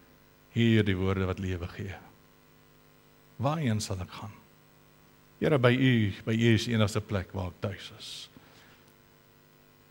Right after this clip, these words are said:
Die moeilike werk word geïmpliseer ook in ons Christendom, in die belofte aan elkeen wat die oorwinning behaal. Daar is inherent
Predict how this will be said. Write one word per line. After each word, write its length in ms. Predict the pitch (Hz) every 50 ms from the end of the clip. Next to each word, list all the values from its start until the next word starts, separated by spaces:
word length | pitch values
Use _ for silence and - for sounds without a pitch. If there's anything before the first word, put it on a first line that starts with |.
| _ _ _ _ _ _ _ _ _ _ _ _ _ _ _ _ _ _ _ _ _ _ _ _ _ _ _ _ _ _ _
Die 80 | - 117
moeilike 380 | 110 117 127 127 127 123 120
werk 280 | 104 104 107 107 104 101
word 200 | 104 104 98 -
geïmpliseer 720 | - 120 110 - 104 98 - - - 123 120 117 110 113 110
ook 260 | 110 92 - - -
in 220 | 117 104 92 95
ons 140 | 101 90 -
Christendom, 560 | - 117 104 - - 107 95 - - 104 98 - - - - - - - - _ _ _ - - _ _ - - - - - - - - _ _ _ - - - - - _ _ _ _
in 80 | - 107
die 120 | 107 95
belofte 440 | 104 101 107 117 117 - - - 101
aan 160 | 95 92 107
elkeen 380 | 107 107 101 - - 104 92 95
wat 80 | 92 87 95
die 80 | 101
oorwinning 460 | 101 92 92 90 92 92 101 98 98 90 87
behaal. 320 | 85 80 82 82 82 85 87 87 - _ _ _ _ _ _ _ _ _ _ _ _ _ _ _ _ _ _ _ _ _ _ _ _ _ _ _ _
Daar 280 | - 110 101 101 98 107
is 140 | 101 - -
inherent 720 | 175 147 151 147 127 113 107 107 110 120 120 - - -